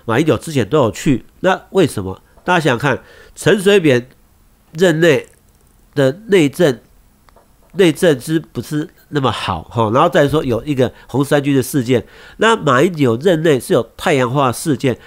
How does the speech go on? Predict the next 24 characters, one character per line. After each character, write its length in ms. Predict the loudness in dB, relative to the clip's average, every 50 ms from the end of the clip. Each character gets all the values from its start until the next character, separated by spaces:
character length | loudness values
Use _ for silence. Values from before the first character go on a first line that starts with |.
| -20 -20 -20 -20 -20 _ _
他 180 | -2 -2 0
们 220 | 2 2 2 0 0 -2
因 160 | -2 0 2
为 300 | 4 4 4 2 -2 -6 -18 -20 -20 _ -10 -10 -10 -8 -2
为 160 | 2 4 4
了 100 | 4 4
这 100 | 2 2
个 140 | 2 2 2
在 140 | 2 0 2
内 160 | 2 2 2
政 120 | 2 2
上 140 | 2 0 -2
可 120 | -2 -2 -2
能 200 | -2 -2 -2 -4 -8 _ _
民 160 | -8 -8 -4
调 120 | -2 0 0
都 100 | 0 -2
不 140 | -4 -8 -10
高， 240 | -4 -2 0 0
而 120 | 2 2 2
且 140 | 2 0 0
这 160 | 2 2 2
两 240 | 2 2 0 0 0
位 280 | 2 2 2 0 0